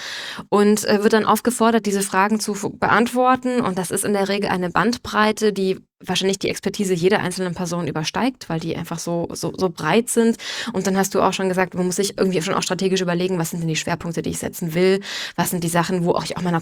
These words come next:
aus meiner Kompetenz heraus, ähm, wirklich was beitragen kann und auch absehen kann, dass das jetzt die wirklich wichtigen Veränderungen sind. Und das heißt, auch das in der schriftlichen Stellungnahme, da gibt es unterschiedliche Strategien, damit umzugehen. Manche,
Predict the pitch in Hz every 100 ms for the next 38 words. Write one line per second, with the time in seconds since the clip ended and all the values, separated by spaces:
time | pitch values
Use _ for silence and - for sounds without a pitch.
0 | - - 170 170 185 180 - 196 254 214
1 | 175 180 185 - - - - - - _
2 | 190 185 185 - 196 220 185 - 175 202
3 | 185 165 165 - 160 170 151 160 - -
4 | - 185 165 165 170 165 - 160 175 170
5 | 175 180 180 175 165 170 165 170 190 175
6 | 175 165 175 170 - - - - 180 165
7 | 170 170 - 165 175 170 185 175 175 180
8 | 175 170 170 175 170 170 170 170 - 170
9 | 202 208 185 202 208 185 185 - 175 165
10 | 185 180 165 226 196 180 214 214 202 190
11 | 190 175 190 196